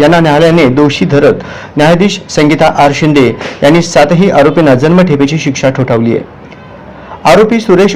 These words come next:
उर्फ गामा अभिमन्यू शिंदे यांचा मुलगा ऋतुराज शिंदे याचा दोन हजार चार मध्ये आबा कांबळे व त्याच्या साथीदारांनी घडवून खून केला होता.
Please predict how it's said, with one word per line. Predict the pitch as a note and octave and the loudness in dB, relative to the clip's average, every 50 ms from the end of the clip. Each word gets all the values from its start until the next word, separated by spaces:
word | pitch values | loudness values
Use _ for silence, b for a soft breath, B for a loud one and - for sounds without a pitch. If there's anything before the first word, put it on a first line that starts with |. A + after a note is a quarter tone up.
| - | 0
उर्फ | F#3+ F3+ F3+ F#3 - G3+ G#3 F#3 D3+ | 0 0 0 0 0 0 0 2 2
गामा | D3+ C#3+ D3 E3+ F3+ F3+ F3+ | 2 2 2 2 0 -2 -2
अभिमन्यू | D3+ C3+ D3+ D3+ D3+ D3+ D#3 D3 | -2 0 0 0 0 0 -2 -2
शिंदे | - D3+ C#3+ D3+ E3 D3 C3 B2 B2 | 0 -2 0 2 2 2 2 2 2
यांचा | C#3 C3+ C3+ D#3+ D3 | 2 2 2 4 4
मुलगा | C#3 C3+ C3 C3+ C#3 D#3 D#3 | 4 4 4 4 2 2 2
ऋतुराज | D3 C#3 C3 C3+ - D3 C#3 C#3 | 2 0 0 0 0 0 0 0
शिंदे | C#3 - C#3+ C#3 C#3 C3 A2 F#2 B B B B B - | 0 2 2 2 4 2 0 -2 B B B B B -2
याचा | C#3 C3 D#3+ D3 | 0 2 2 2
दोन | C#3 C3 D3 D#3 E3 | 2 2 0 0 2
हजार | D#3+ D3 D3+ C#3 | 2 2 2 0
चार | C#3+ - D#3+ D3 D3 | 0 0 2 2 2
मध्ये | D3 D3+ D3 C#3 D3 D#3 D#3+ - | 2 0 0 -2 -2 -2 -2 0
आबा | - C3+ B2+ C#3 C#3 | 0 0 2 2 2
कांबळे | C3 - C#3+ D3+ D3 C3+ B2 A#2+ | 2 2 2 2 2 2 2 2
व | B2+ C#3+ | 0 0
त्याच्या | C#3 - - - D3+ C3+ | 2 0 0 0 -2 -4
साथीदारांनी | C3 - C3+ - F3 E3+ E3+ D3+ C3 B2 C3 C3+ C#3+ D3 | -2 -4 -4 -4 -2 0 2 2 2 2 2 2 2 0
घडवून | C3+ A2+ A#2 C3+ D3+ E3+ F3 E3+ | 0 -2 -2 0 0 0 0 0
खून | - C#3+ C3+ | 0 0 0
केला | C3 C3+ A#2+ A#2+ | 2 2 2 2
होता. | A2+ A2+ A2 - - | 2 2 0 -2 -4